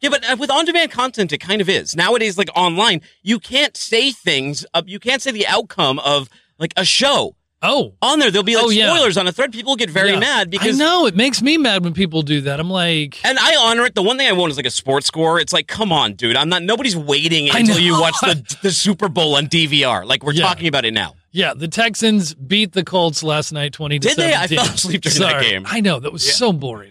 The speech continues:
Speaker 1: I don't know if
Speaker 2: There's
Speaker 1: it's
Speaker 2: something about the A F C South.
Speaker 1: <laughs> I was
Speaker 2: I'm
Speaker 1: just
Speaker 2: so
Speaker 1: tired. It is, it is kinda like the, uh, I don't
Speaker 2: It's
Speaker 1: know. It's like, it's like the
Speaker 2: mediocrity.
Speaker 1: A F L. Like, it's like, it seems like its own league.
Speaker 2: Yeah,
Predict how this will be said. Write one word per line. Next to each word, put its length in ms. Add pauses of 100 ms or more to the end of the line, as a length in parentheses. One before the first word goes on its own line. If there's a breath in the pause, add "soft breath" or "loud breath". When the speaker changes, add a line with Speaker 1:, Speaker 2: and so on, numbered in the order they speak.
(120)
Speaker 1:
I 60
don't 80
know 80
if 60
Speaker 2:
There's 120
Speaker 1:
it's 60
Speaker 2:
something 260
about 220
the 120
A 160
F 100
C 180
South. 460
Speaker 1:
<laughs> 40
I 80
was 120
Speaker 2:
I'm 60
Speaker 1:
just 120
Speaker 2:
so 100
Speaker 1:
tired. 380
It 160
is, 160 (240 loud breath)
it 80
is 120
kinda 240
like 180
the, 220
uh, 220 (520 soft breath)
I 100
don't 140
Speaker 2:
It's 180 (400)
Speaker 1:
know. 120
It's 100
like, 140
it's 100
like 100
the 40
Speaker 2:
mediocrity. 260
Speaker 1:
A 40
F 60
L. 280
Like, 160
it's 160
like, 100
it 60
seems 180
like 80
its 140
own 200
league. 320 (360)
Speaker 2:
Yeah, 260